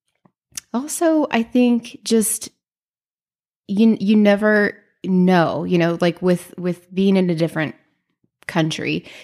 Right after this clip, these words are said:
you never know what cultural stuff she may be experiencing that she has to make decisions based on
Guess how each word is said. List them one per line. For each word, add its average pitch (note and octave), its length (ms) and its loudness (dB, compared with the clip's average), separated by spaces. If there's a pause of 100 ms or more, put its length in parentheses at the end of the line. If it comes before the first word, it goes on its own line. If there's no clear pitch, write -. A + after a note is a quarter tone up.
you F#3+ 140 4
never F#3+ 280 4
know E3+ 220 4
what E3 280 0
cultural D#3 580 -4
stuff - 280 -2
she - 200 0
may D#3+ 140 2
be D3+ 140 -2
experiencing D#3 680 -2
that C#3+ 120 -6
she - 200 -4
has F3 240 -2
to - 80 -4
make D3 200 -4
decisions D#3+ 500 -4
based D#3+ 320 -2
on D3 220 -4